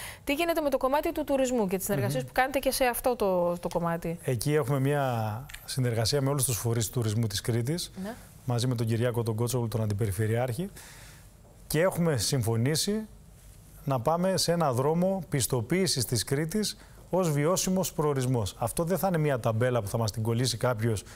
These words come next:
Speaker 2: χωρίς να κάνουμε τίποτα. Έχει ουσία. Δηλαδή πρέπει να καταργηθούν τα στεγανά ανάμεσα στους ξενοδόχους, τους τουριστικούς πράκτορες, τους αγρότες, τους παραγωγούς, τις τοπικές κοινωνίες και όλους όσους είναι έστω και έμεσα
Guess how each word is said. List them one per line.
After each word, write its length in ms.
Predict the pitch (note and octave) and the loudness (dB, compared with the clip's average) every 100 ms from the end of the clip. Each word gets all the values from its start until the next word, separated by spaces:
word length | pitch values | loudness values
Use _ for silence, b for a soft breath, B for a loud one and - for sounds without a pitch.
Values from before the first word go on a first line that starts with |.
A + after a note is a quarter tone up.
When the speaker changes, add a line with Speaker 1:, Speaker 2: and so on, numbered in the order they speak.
| B B | B B
Speaker 2:
χωρίς 220 | - C3+ B2 | -4 0 2
να 60 | |
κάνουμε 300 | A2+ B2+ A#2+ | 2 2 2
τίποτα. 420 | A2 A2+ A#2 D3 - - B B B | 2 2 0 -2 -6 -18 B B B
Έχει 240 | D#3+ E3+ F3 | 0 2 2
ουσία. 520 | D3 - C#3+ G#2 G#2 | 2 2 2 2 0
Δηλαδή 240 | A#2 C3 | 0 0
πρέπει 180 | D3 D3+ | 0 0
να 100 | D#3 | 0
καταργηθούν 600 | C3+ B2+ A#2+ A#2+ - D3+ | 2 2 0 0 0 0
τα 100 | C3 | 0
στεγανά 500 | G#2 B2+ A2+ A#2+ C3 A#2 | 0 0 2 2 0 0
ανάμεσα 500 | A#2+ B2+ A#2+ A#2+ G#2+ | 0 0 0 0 -2
στους 160 | - | -4
ξενοδόχους, 800 | - B2 A#2 A#2 C#3 - A2+ G2 B B B B | -4 0 0 2 0 0 -4 -4 B B B B
τους 180 | - C3 | -6 -2
τουριστικούς 480 | C3+ A#2+ - D3+ C3+ | 0 0 0 -2 -2
πράκτορες, 640 | C#3 C#3+ - C3 A#2 - - B B - | 0 0 2 0 0 -2 -6 B B -8
τους 220 | - D#3 | -2 2
αγρότες, 520 | D3 C3 C3+ E3+ C#3 G2+ | 4 4 4 2 2 0
τους 140 | A2 | 2
παραγωγούς, 640 | C3+ B2+ A#2 A#2+ D3 A#2 - - - - - | 2 2 2 2 0 0 -4 -12 -20 -20 -6
τις 140 | B2 A2 | -2 0
τοπικές 400 | A#2+ A2+ D#3 - | -2 0 0 0
κοινωνίες 500 | C#3+ C3 D3 C#3+ - | 0 2 2 2 0
και 180 | - | 2
όλους 580 | D3+ G#3 G#3+ D3+ A2 - - B B B B - | 4 4 4 2 0 -2 -6 B B B B -2
όσους 380 | D3+ C3 C3 E3 | 0 2 0 2
είναι 320 | D#3+ C#3+ A#2+ | 2 0 -2
έστω 300 | - F#3+ F#3+ | 0 2 2
και 220 | D3+ D3 E3+ | 0 2 2
έμεσα 500 | D#3+ C3 B2 G#2+ | 2 2 0 -2